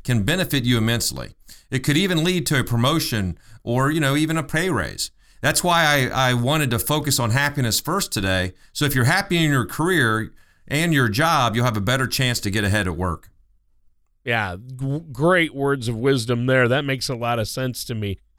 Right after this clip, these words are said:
Speaker 2: Increase your happiness first, then it's easier to get ahead. I like that.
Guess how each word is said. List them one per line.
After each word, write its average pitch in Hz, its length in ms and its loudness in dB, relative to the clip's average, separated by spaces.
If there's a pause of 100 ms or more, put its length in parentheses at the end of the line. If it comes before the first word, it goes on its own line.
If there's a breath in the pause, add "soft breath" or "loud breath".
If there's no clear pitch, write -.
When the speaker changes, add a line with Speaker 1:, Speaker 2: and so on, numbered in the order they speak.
Speaker 2:
Increase 175 600 -2
your 202 120 0
happiness 180 500 -2
first, 131 460 -4 (300)
then 160 220 2
it's 226 180 -2
easier 160 360 -2
to 165 80 -4
get 165 160 0
ahead. 160 320 0
I 92 80 -4
like 127 300 -4
that. 69 220 -14